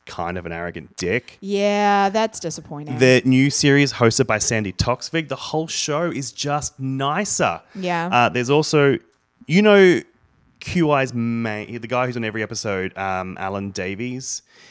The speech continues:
Speaker 1: He has,
Speaker 2: Yeah.
Speaker 1: he has another show. It's called, um, I believe it's called As Yet Untitled, and he gets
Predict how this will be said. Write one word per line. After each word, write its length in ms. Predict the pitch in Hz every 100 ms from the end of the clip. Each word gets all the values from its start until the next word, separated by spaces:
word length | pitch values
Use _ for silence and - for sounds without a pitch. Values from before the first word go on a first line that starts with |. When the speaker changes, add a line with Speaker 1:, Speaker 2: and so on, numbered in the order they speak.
| _
Speaker 1:
He 180 | - 135
has, 280 | 131 139 220
Speaker 2:
Yeah. 320 | 208 180 175
Speaker 1:
he 220 | 196 143
has 240 | 117 135 123
another 240 | 120 117
show. 360 | - 113 107 104
It's 140 | 104 -
called, 480 | - 110 104 98 -
um, 480 | 98 98 92 90 - _ -
I 80 |
believe 420 | 101 95 123 131 131
it's 100 | -
called 460 | - 113 110 92 - -
As 240 | 98 98
Yet 140 | 98 -
Untitled, 680 | 98 92 101 104 156 185 - _ - - -
and 200 | - 98
he 160 | 98 120
gets 320 | 110 - -